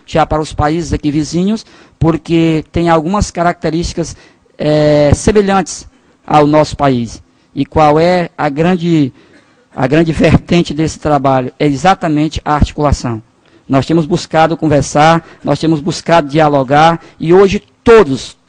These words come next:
todos os estados, sem exceção, estão inseridos nessa rede. Órgãos federais, nós temos uma, já uma gama muito grande,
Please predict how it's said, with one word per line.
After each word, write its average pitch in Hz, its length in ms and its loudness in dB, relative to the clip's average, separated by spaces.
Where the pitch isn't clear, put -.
todos 226 340 4
os 208 120 -2
estados, 175 480 2
sem 269 360 4
exceção, 180 680 0
estão 175 360 -2
inseridos 156 460 -6
nessa 151 260 -4
rede. 120 300 -8
Órgãos 160 360 2
federais, 156 460 2
nós 156 180 -4
temos 147 260 -4
uma, 135 420 -4
já 143 200 -2
uma 143 140 0
gama 139 260 -2
muito 175 240 -6
grande, 165 400 -2